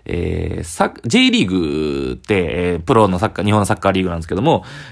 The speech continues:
えー、各クラブが、えー、育成年代、だから言うたら、小学校、中学校、高校の、え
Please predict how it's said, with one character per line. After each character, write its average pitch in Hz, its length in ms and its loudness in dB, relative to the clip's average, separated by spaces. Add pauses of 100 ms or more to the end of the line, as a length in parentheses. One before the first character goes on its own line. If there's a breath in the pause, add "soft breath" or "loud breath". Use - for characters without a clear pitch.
え 98 200 4
ー、 98 120 0
各 170 300 0
ク - 120 0
ラ 110 120 6
ブ 87 120 -2
が、 90 420 2
え 85 500 -4
ー、 - 40 -
育 - 240 -4
成 254 240 2
年 233 240 0
代、 90 280 0
だ 113 120 0
か 95 100 2
ら 92 60 0
言 107 120 2
う 95 60 0
た 90 100 -4
ら、 90 240 -2 (260 loud breath)
小 196 260 4
学 196 200 2
校、 95 140 0
中 104 200 -4
学 98 160 0
校、 87 100 -4
高 95 280 -2
校 101 240 0
の、 107 280 2 (300 loud breath)
え 87 680 -2